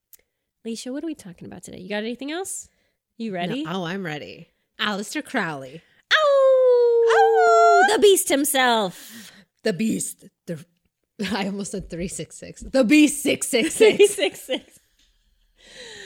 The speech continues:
Speaker 1: Um,
Speaker 2: That
Speaker 1: so
Speaker 2: was his <laughs> A I M screaming.
Speaker 1: <laughs>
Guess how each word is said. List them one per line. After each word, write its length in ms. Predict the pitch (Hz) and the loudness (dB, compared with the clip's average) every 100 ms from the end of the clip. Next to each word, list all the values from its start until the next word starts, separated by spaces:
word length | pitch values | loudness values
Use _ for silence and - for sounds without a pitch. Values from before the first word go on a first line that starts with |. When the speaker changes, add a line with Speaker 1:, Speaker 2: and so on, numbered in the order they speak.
| 370 _ - | -20 _ -4
Speaker 1:
Um, 520 | 262 254 233 220 208 - | 0 0 -2 -4 -10 -6
Speaker 2:
That 100 | 233 | -2
Speaker 1:
so 80 | 233 | 0
Speaker 2:
was 140 | 269 262 | 0 2
his 200 | 254 220 | 2 2
<laughs> 80 | 202 | -2
A 120 | 277 247 | -2 -2
I 80 | 214 | -2
M 140 | 233 202 | -2 -4
screaming. 640 | - - 415 208 - | -10 -6 -2 -2 -2
Speaker 1:
<laughs> 60 | - | -2